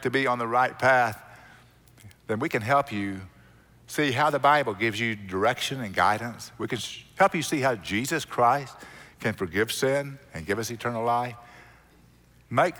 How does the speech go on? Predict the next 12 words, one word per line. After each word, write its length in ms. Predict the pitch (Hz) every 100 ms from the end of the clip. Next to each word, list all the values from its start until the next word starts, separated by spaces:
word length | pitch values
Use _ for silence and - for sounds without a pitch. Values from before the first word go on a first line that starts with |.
| -
the 180 | 135 123 -
priority 760 | - 117 113 120 117 107 85 80 - _ - - _ - -
to 80 | 110
place 400 | - 123 127 -
your 160 | 120
life 320 | 110 113 110
in 60 | 104
the 80 | 95
hands 300 | 104 110 95
of 120 | 80
this 160 | 110 -
God 440 | 120 117 92 -